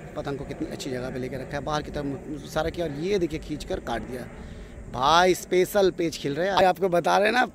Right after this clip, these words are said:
पेज एकदम सजा के लड़ा रहे भाई हमारे, बहुत बेहतरीन। अभी बातचीत करते हुए गुजा भाई के साथ, और बहुत बढ़िया पेज आज हमारे क्रिस भाई के द्वारा दो पतंग काट दिए back to back। सकते क्रिस भाई की तीसरी नंबर पेज रहेगी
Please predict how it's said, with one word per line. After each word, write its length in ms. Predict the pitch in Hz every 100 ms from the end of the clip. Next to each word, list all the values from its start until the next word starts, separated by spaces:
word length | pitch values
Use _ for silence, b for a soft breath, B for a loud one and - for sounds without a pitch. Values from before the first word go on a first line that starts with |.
| -
पेज 240 | 190 196 185
एकदम 280 | 165 196 190
सजा 400 | 175 151 160 170
के 120 | 156
लड़ा 300 | 117 127 160
रहे 160 | 208 190
भाई 160 | 165
हमारे, 340 | 151 131 117 117 -
बहुत 280 | 117 131 -
बेहतरीन। 460 | 120 113 131 156 160
अभी 140 | 147
बातचीत 420 | 117 123 - 147
करते 240 | - 117 143
हुए 100 | 131
गुजा 220 | 120 127
भाई 160 | 120 113
के 140 | 117 - - - -
साथ, 240 | - 135 143 - -
और 120 | 160
बहुत 300 | 131 139 123
बढ़िया 260 | 110 117 139 -
पेज 260 | 123 131 -
आज 420 | - 117 117 - - - -
हमारे 460 | 104 107 107 131 - - - - - -
क्रिस 240 | 160 160
भाई 140 | 120 117
के 60 |
द्वारा 140 | 131 165
दो 140 | 165
पतंग 260 | 165 139 143
काट 160 | 131 123
दिए 140 | 147
back 180 | 135 -
to 100 | 143
back। 220 | 151 - -
सकते 180 | _ -
क्रिस 260 | - 202 147
भाई 140 | 123
की 80 | 147
तीसरी 280 | 151 143 143
नंबर 180 | 123 123
पेज 240 | 135 123
रहेगी 260 | 139 143